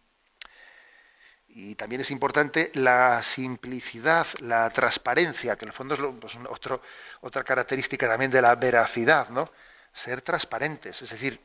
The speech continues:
que no seamos personas con doblez,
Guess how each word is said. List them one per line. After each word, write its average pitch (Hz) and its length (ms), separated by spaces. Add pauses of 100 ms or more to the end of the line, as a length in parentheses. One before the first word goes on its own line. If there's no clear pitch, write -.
(380)
que 113 120
no 123 120
seamos 160 320
personas 131 560 (800)
con 127 300
doblez, 123 600